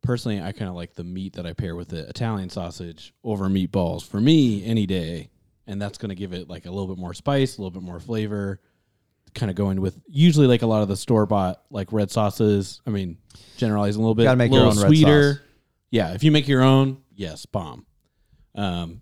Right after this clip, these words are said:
Speaker 1: and then you could spice it up.
Speaker 2: Dude, it's so easy too. You just get a can of, like, the whole tomatoes or whatever, half tomatoes,
Speaker 1: Yep.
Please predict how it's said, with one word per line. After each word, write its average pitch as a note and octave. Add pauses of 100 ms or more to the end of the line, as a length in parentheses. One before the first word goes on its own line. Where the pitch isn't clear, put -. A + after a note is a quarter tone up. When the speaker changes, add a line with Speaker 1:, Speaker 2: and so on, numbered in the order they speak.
Speaker 1:
and A#2
then C3+
you B2+
could A2+
spice G#2
it F#2
up. D#2
Speaker 2:
Dude, D3+
it's C3
so D#3+
easy A#2
too. F#2+ (120)
You A2
just A#2+
get A#2
a A2
can A#2+
of, G#2+ (160)
like, F#2+
the F#2
whole G2+
tomatoes G2
or E2+ (280)
whatever, E2+
half G2
tomatoes, A#2
Speaker 1:
Yep. -